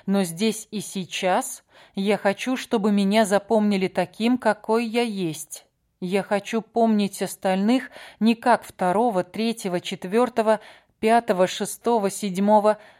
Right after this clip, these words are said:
восьмого, девятого, десятого или одиннадцатого. Я хочу помнить их имена: Мося, Цзинь, Ванабао, Ванадоу, Суэньнэй, Цзифэнь,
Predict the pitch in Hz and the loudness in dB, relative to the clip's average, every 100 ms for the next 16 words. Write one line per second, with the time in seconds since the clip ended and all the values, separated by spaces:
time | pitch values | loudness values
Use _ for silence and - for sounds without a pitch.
0 | _ 190 190 - 202 220 214 208 175 202 | _ -2 -2 -2 2 4 4 2 0 0
1 | 190 190 202 202 196 _ _ _ - 175 | 2 0 0 0 -2 _ _ _ -8 -4
2 | 202 - 190 185 185 190 190 190 190 175 | -4 0 0 0 0 0 0 0 0 2
3 | 220 196 - 170 165 156 156 _ _ _ | 2 2 -2 -8 -6 -6 -8 _ _ _
4 | _ - 196 220 214 220 - 247 233 - | _ -6 2 2 2 -2 -2 -4 -6 -2
5 | 233 254 269 269 - 247 - 254 254 233 | 0 2 2 2 -2 -4 0 2 4 4
6 | 185 175 - _ _ 208 226 220 - 208 | 2 0 -4 _ _ 2 2 2 -2 -2
7 | 208 269 262 _ 196 165 202 233 247 294 | 0 0 -4 _ -20 -14 -6 -2 0 0
8 | 294 _ - _ 202 214 226 208 196 175 | -4 _ -20 _ -2 2 2 2 0 0
9 | 208 247 294 302 - _ _ _ 190 220 | 2 4 4 0 -6 _ _ _ -2 0
10 | 214 202 180 202 214 277 294 - _ _ | 2 0 0 2 2 2 -2 -6 _ _
11 | _ - - 254 233 214 202 202 214 254 | _ -16 -8 -4 -2 -2 0 0 0 -2
12 | 285 - _ _ _ - 214 226 220 208 | -4 -10 _ _ _ -12 -6 -6 -4 -6
13 | 208 262 294 | -2 0 -2